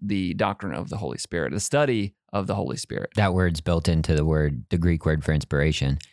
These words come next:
Speaker 2: theos nuptos. That's why you get the whole
Speaker 1: God
Speaker 2: God
Speaker 1: breathed.
Speaker 2: breathed.
Speaker 1: Yep,
Speaker 2: Mm-hmm.
Speaker 1: that's where that comes from.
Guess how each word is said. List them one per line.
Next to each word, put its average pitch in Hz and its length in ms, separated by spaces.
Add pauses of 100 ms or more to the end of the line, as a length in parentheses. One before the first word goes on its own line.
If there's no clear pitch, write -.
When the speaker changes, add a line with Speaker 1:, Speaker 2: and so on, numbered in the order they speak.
(300)
Speaker 2:
theos 73 380
nuptos. 73 580
That's 73 240
why 71 100
you 71 140
get 71 200
the 67 100
whole 67 260 (460)
Speaker 1:
God 101 220
Speaker 2:
God 76 200
Speaker 1:
breathed. 78 480
Speaker 2:
breathed. - 140
Speaker 1:
Yep, 104 180
Speaker 2:
Mm-hmm. 76 80
Speaker 1:
that's 98 220
where 101 100
that 90 120
comes 95 200
from. - 280